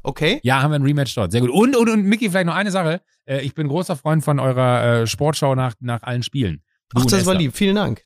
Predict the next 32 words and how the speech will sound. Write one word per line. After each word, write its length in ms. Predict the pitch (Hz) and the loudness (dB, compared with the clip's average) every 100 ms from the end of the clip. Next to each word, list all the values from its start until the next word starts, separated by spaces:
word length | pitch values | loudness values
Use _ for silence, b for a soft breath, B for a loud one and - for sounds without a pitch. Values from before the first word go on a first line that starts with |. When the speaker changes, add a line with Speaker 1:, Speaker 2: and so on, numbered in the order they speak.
| - | -6
Speaker 1:
Dankeschön. 360 | 226 277 127 160 | -4 -2 0 4
Speaker 2:
Nee, 60 | 175 | 4
und 100 | 165 | 4
das 80 | 151 | 4
sage 160 | 185 | 4
ich 60 | 180 | 4
jetzt 120 | 165 | 4
Speaker 1:
Esther 120 | 147 185 | 4 4
Speaker 2:
nicht 80 | |
Speaker 1:
ist 40 | 160 | 4
Speaker 2:
aus, 80 | 151 | 2
aus, 140 | - | 2
Speaker 1:
super. 120 | 104 | 0
Speaker 2:
das 120 | 135 143 | 2 4
sage 180 | 190 | 4
ich 160 | 202 123 | 6 6
wirklich, 440 | 170 269 196 214 _ - | 6 6 2 0 _ -4
weil 100 | 135 | -2
ich 60 | 131 | 0
bin 100 | 165 | 2
ein, 180 | 160 | 0
ein 160 | 143 143 | 2 4
Riesenfan 600 | 127 185 233 190 165 165 | 6 4 4 2 0 -2
von, 220 | 147 143 | 0 -2
von, 200 | 131 127 | -2 -4
von 140 | 113 110 | -4 -4
Esther, 380 | 170 - 151 202 _ - | -4 -2 -4 -6 _ -10
weil 120 | 120 | -6
ich 80 | 113 | -2
finde, 160 | 151 | -2
die 80 | 143 131 | 0 0
macht 160 | 135 | -2